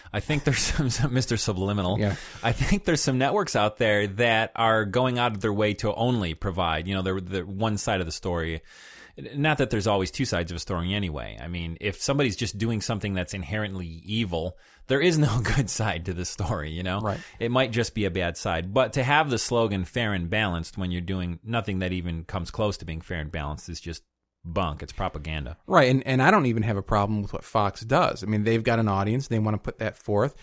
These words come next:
Speaker 2: The only problem I do have is if they say that they're fair and balanced. I think that's just a lie.
Speaker 1: Well, some people go to them and actually think they're getting the news. I mean, it's sorta like that rotund guy on A M radio. I don't think of him as a political pundit. I don't think of him as a news source.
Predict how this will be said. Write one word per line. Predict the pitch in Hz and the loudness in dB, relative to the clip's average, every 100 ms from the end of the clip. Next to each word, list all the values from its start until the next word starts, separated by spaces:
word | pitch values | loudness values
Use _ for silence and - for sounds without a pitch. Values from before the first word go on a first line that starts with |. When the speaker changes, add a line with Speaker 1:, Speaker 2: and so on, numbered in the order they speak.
| - - | -12 2
Speaker 2:
The | 120 | 4
only | 123 | 6
problem | 110 110 104 | 6 4 4
I | 101 | 0
do | 110 104 | -2 -2
have | 151 175 107 104 | 0 0 0 -2
is | 104 | -4
if | - | -2
they | 107 | -2
say | - 123 110 | 0 2 2
that | 104 | 0
they're | 101 | -6
fair | - 104 | -2 -2
and | 101 | 0
balanced. | 113 165 - - | 0 0 -2 -6
I | 107 | -2
think | 107 95 | -2 -2
that's | 95 | -6
just | 101 - _ - | -6 -10 _ -6
a | 110 | 2
lie. | 113 156 - - _ _ _ _ - | 4 4 0 -12 _ _ _ _ -6
Speaker 1:
Well, | 185 | -2
some | 247 | 0
people | 311 330 196 | 2 2 4
go | 160 | 6
to | 135 | 6
them | 139 123 | 4 4
and | 120 | 2
actually | 127 - 113 | 0 0 -2
think | 127 | -2
they're | 120 | -2
getting | 110 117 101 | 2 2 2
the | 92 | 0
news. | 90 104 95 71 69 - _ _ - - _ _ _ _ _ _ _ | -2 0 -2 -4 -10 -16 _ _ -20 -20 _ _ _ _ _ _ _
I | 160 | 2
mean, | 180 | 4
it's | 180 - | 4 4
sorta | 214 208 | 4 4
like | 196 - | 4 4
that | 170 143 - | 4 4 0
rotund | 127 135 123 143 139 131 | 0 2 4 4 2 2
guy | 123 120 117 | 2 4 4
on | 110 | 2
A | 107 120 120 | 0 0 0
M | 104 101 | 0 0
radio. | 107 107 104 92 80 80 | 2 0 0 -2 0 0
I | 104 | 2
don't | 175 175 - | 0 -2 -4
think | 143 131 | -4 -2
of | 101 | -2
him | 104 104 | -2 -2
as | 98 104 98 | -2 -2 -2
a | 98 | -2
political | 87 110 113 110 98 | -4 -2 -2 0 -4
pundit. | - 107 101 | -4 -2 0
I | 104 | 0
don't | 131 123 | 0 -2
think | 95 | -6
of | 85 | -6
him | - 151 104 | -4 -2 -2
as | 85 87 | -6 -6
a | |
news | 85 85 | -4 -6
source. | - 82 | -6 -6